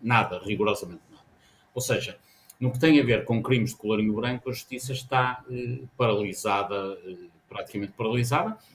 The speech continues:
porque não tem meios. Deixe-me só dizer-lhe que na justiça em Portugal gasta-se um quarto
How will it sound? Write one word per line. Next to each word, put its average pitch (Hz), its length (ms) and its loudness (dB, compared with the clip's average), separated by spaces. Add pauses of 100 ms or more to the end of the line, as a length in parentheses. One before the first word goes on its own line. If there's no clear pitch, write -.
(200)
porque - 160 -4
não 151 100 8
tem 113 180 2
meios. 127 280 2
Deixe-me 104 520 -6
só 104 140 -2
dizer-lhe 110 500 0 (400)
que 101 460 4
na 131 140 4
justiça 131 480 0
em 101 40 0
Portugal - 580 -6 (1200)
gasta-se 107 920 2
um 160 240 6
quarto 110 680 4